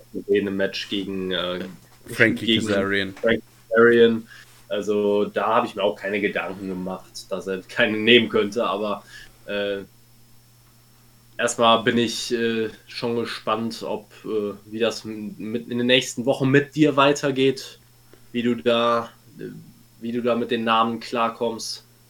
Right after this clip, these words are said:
Speaker 1: Ich bin so lange dankbar, dass du, solange du Christian oder Brian Cage sagst und nicht irgendwann Steel Cage, weil dann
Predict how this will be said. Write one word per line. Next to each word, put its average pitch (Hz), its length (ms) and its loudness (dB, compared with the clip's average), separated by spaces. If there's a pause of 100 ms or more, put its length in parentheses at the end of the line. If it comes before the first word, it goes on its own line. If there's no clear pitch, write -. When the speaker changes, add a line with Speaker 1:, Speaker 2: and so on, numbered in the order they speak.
(120)
Speaker 1:
Ich - 140 -20
bin 123 320 0
so 117 160 0
lange 123 280 4
dankbar, 120 680 2
dass 117 300 -2
du, 107 80 -14 (480)
solange 117 340 -2
du 110 140 -12
Christian 123 520 -6
oder 110 520 -2 (180)
Brian 127 300 4
Cage 123 320 0
sagst 117 340 -2
und 110 80 -10
nicht 107 140 -10
irgendwann 101 340 -8
Steel 120 340 -6
Cage, 120 460 -4 (340)
weil 104 160 -4
dann 110 320 -4